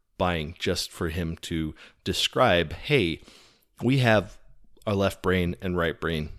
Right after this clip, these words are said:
in us, right?" And, and we know that the maps, I can't remember off the top of my head. Left brain is the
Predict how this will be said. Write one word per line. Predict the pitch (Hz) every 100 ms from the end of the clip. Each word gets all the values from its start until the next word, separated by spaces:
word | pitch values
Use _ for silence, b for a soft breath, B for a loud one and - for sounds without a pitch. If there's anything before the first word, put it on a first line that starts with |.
| -
in | - 80
us, | 67 - -
right?" | 80 82 - _
And, | - 78 73 73 76 - -
and | 80
we | 80
know | 82 80 73
that | 76 76 - _ -
the | 90
maps, | 80 78 -
I | 57 -
can't | - -
remember | 80 76 73
off | 65
the | -
top | 76
of |
my | 60
head. | 69 -
Left | 95 -
brain | 98 87 80
is | - 76 -
the | 78 73